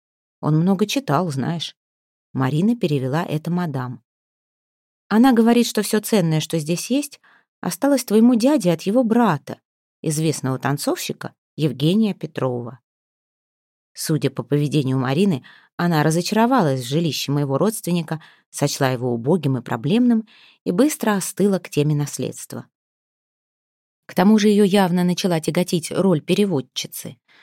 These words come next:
Поэтому, полагаю, она переводила мне, может, десятую долю того, что весьма эмоционально выражала мадам Жиро.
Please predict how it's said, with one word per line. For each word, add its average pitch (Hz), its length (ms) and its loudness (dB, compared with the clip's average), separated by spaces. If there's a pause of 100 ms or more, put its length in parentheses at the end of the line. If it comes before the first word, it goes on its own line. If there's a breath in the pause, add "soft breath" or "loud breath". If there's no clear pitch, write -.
(480 soft breath)
Поэтому, 302 420 4
полагаю, 233 480 4
она 254 180 4
переводила 190 540 0
мне, 202 160 4
может, 190 320 0
десятую 160 560 -2
долю 131 240 -4
того, 156 260 -2
что - 160 -8
весьма 151 340 -2
эмоционально 156 720 0
выражала 143 520 -2
мадам 147 320 -4
Жиро. 147 380 -6